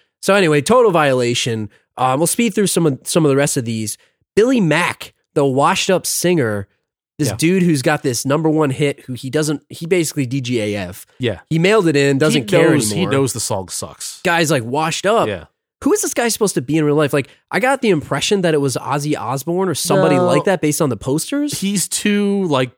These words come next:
Speaker 2: poppy to be Ozzy. He's more of a, maybe a Bowie kind
Speaker 1: David
Speaker 2: of?
Speaker 1: Bowie?
Speaker 2: Maybe a
Speaker 1: But
Speaker 2: Bowie.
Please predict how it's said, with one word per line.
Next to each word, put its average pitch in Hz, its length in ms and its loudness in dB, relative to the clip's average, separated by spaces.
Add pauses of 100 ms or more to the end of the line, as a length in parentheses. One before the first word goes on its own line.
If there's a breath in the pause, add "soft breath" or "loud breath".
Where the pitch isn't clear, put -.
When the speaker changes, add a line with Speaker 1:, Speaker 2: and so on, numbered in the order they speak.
Speaker 2:
poppy 139 540 -2
to 131 120 -4
be 135 140 -2
Ozzy. 127 580 0
He's 120 320 -8
more 190 320 2
of 180 200 0
a, 117 520 -2 (1040)
maybe 170 280 -2
a 127 100 2 (320)
Bowie 190 480 0 (100)
kind 208 260 -2
Speaker 1:
David 147 220 2
Speaker 2:
of? 120 60 -2
Speaker 1:
Bowie? 185 300 0
Speaker 2:
Maybe 214 200 0
a 196 60 0
Speaker 1:
But 135 180 0
Speaker 2:
Bowie. 160 180 4